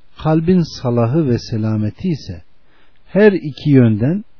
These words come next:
temizlik olmadan tamamlanamaz. Maddi ve hissi temizlik her ne kadar ikinci derecede ise de kalbin salahı için manevi temizlik gibi şarttır. Aksi halde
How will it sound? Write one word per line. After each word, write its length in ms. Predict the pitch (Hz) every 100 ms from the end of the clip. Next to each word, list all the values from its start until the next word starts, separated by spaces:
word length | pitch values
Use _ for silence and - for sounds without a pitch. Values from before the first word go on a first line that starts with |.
| -
temizlik 680 | - 113 123 120 127 - -
olmadan 560 | 175 156 123 101 113 123
tamamlanamaz. 1040 | - 107 104 98 90 98 95 78 - - - - - - - - - - - -
Maddi 600 | 113 139 - - 240 226
ve 120 | 165
hissi 500 | 117 127 - - 160 -
temizlik 640 | 127 107 98 90 92 - - - - -
her 260 | - 175 214
ne 160 | 175 135
kadar 340 | - 104 104
ikinci 500 | 110 - 127 123 190
derecede 500 | 156 131 117 104 95
ise 340 | 95 - 98 82
de 140 | - - - - - - - - - -
kalbin 420 | - 127 131 170
salahı 480 | 156 - 110 113 127
için 380 | 160 - 107 98 - - - -
manevi 540 | 95 107 113 110 117 135
temizlik 580 | - 101 101 101 113 -
gibi 200 | 90 101
şarttır. 640 | - 90 - - - - - - - - - - - - - - - - -
Aksi 340 | 131 135 - 170
halde 460 | 139 107 90 101